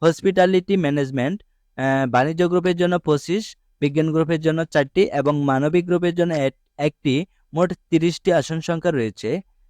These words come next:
ব্যবসায় প্রশাসন ইনস্টিটিউট, আইবিএ, বাণিজ্য গ্রুপের জন্য পঁচিশ, বিজ্ঞান গ্রুপের জন্য বিশ এবং মানবিক গ্রুপের জন্য পাঁচটি,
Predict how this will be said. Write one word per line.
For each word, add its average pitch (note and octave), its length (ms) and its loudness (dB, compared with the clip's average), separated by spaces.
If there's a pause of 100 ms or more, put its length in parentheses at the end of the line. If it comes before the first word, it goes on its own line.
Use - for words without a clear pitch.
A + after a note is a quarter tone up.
(120)
ব্যবসায় D#3+ 380 4
প্রশাসন F3+ 1400 0
ইনস্টিটিউট, E3+ 680 0 (240)
আইবিএ, D3+ 460 2 (420)
বাণিজ্য D#3+ 420 2
গ্রুপের F3+ 280 0
জন্য F3+ 240 0
পঁচিশ, F3 520 -2 (280)
বিজ্ঞান C#3+ 320 0
গ্রুপের E3+ 300 0
জন্য E3+ 200 0
বিশ D#3+ 380 -2 (260)
এবং D3+ 220 2 (220)
মানবিক D#3 420 2
গ্রুপের E3 300 0
জন্য D#3+ 300 2 (240)
পাঁচটি, C#3+ 520 0